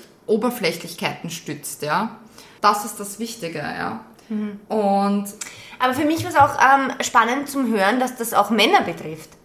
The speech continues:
Speaker 2: Das
Speaker 1: Ja,
Speaker 2: hab ich
Speaker 1: stimmt,
Speaker 2: noch gar nicht
Speaker 1: absolut.
Speaker 2: so, noch gar nicht gedacht halt.
Speaker 1: Ja, stimmt. Ja, aber eh klar, weil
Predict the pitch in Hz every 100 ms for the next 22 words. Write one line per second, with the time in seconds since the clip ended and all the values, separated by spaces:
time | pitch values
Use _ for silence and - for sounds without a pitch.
0 | - - 190 - 233 180 202 185 226 214
1 | 196 220 214 - - - 196 220 220 226
2 | 214 247 - 190 165 - - 214 202 185
3 | - - - 220 226 - - - - -
4 | - - 233 330 196 220 208 302 269 220
5 | 196 196 202